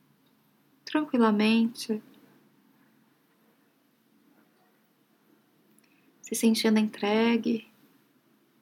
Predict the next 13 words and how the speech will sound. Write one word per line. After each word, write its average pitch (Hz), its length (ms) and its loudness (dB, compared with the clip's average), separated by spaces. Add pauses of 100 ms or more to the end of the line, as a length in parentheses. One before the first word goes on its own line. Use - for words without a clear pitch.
para 196 300 -6 (100)
experimentar 233 1040 0
a 214 80 -4
própria - 680 -8 (840)
presença. - 680 -10 (2500)
Quantas 269 440 0
vezes 220 840 0 (3250)
você 226 220 -2
ficou 214 340 -4
na 202 100 -4
sua 196 220 -4
própria 190 560 -6
presença? 190 840 -8